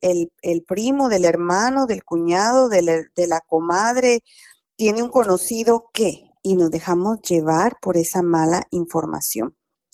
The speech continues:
Y a veces nosotros vemos en la casita a personas que se meten en problemas, no porque quieren andar metidos en problemas, no venimos a meternos en problemas, sino porque no conocemos la ley. Entonces, cosas, eh, cositas como, por ejemplo,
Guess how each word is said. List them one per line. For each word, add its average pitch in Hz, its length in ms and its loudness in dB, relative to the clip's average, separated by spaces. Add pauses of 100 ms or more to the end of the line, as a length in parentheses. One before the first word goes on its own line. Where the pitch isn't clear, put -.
(260)
Y 190 120 4
a 180 60 6
veces 185 220 4
nosotros 208 340 0
vemos 202 340 2
en 208 100 2
la 175 80 2
casita 175 500 -2 (360)
a 196 100 -2
personas 175 460 2
que 285 80 0
se 240 320 6
meten 190 340 4
en 240 100 2
problemas, 208 540 2
no 185 300 4
porque - 280 0
quieren 175 420 4
andar 208 220 4
metidos 180 380 0
en 190 100 0
problemas, 165 420 2
no 170 120 4
venimos 226 540 2
a 190 80 0
meternos 165 440 -2
en 156 80 -4
problemas, 156 440 -2 (360)
sino 339 340 4
porque 254 260 2
no 180 120 2
conocemos 165 640 0
la 160 120 -2
ley. - 260 -4 (400)
Entonces, 185 440 0
cosas, 214 400 2 (100)
eh, 175 260 6
cositas 190 540 0
como, 175 260 0
por 175 140 0
ejemplo, 170 580 2